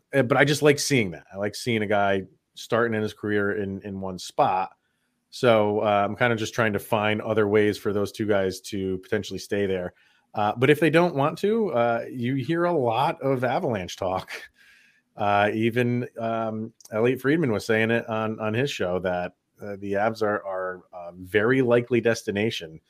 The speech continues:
uh, for either one of those guys. <clears throat> So we'll see. I mean, that is definitely gonna be, uh,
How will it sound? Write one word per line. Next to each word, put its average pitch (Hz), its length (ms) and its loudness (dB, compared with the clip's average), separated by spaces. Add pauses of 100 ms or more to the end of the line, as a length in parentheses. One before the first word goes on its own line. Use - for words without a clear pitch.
(600)
uh, 85 320 -14
for - 160 -12
either 117 260 4
one 90 220 0
of 80 120 -2
those 71 180 -14
guys. - 340 -20 (600)
<clears throat> 143 240 -8
So 76 360 -6 (1000)
we'll 135 160 8
see. 135 260 2
I 95 60 2
mean, 107 140 0
that 123 140 6
is 110 120 0
definitely 117 580 4
gonna 110 140 4
be, 107 420 2
uh, 92 640 2